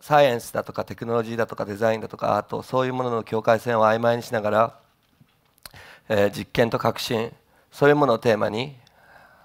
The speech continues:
何か自分たちが作る、作ることを通して、もしくは作るプロセスを通して何か未来のヒントみたいなものを見つけていければいいなと思って、えー、やっています。僕らは、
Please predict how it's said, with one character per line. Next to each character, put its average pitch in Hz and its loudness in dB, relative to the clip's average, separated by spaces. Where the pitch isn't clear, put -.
何 123 0
か 117 0
自 110 -4
分 120 -2
た 123 2
ち - -8
が 110 0
作 - -8
る、 107 -4
作 - -4
る 135 0
こ 123 0
と - 2
を - -6
通 123 4
し - -14
て、 110 -2
も 135 0
し - -6
く - 0
は 107 6
作 - -8
る 127 -6
プ - -10
ロ 143 4
セ 139 -4
ス 113 -2
を 110 -2
通 135 2
し - -10
て 117 2
何 127 2
か 120 2
未 113 -4
来 117 4
の 110 -6
ヒ 113 -8
ン 123 -8
ト 123 -6
み 107 -8
た 110 0
い 104 -2
な 101 -4
も 107 -4
の 117 0
を 107 -2
見 104 -8
つ - -18
け - -8
て 113 -4
い 107 -4
け 117 -6
れ 113 0
ば 110 0
い 107 -2
い 110 -6
な 104 -2
と - -4
思 107 -4
っ - -14
て、 127 0
え 98 -6
ー、 101 -6
や 98 -6
っ - -12
て - -12
い - -10
ま 98 -10
す。 - -20
僕 160 2
ら 117 8
は、 110 6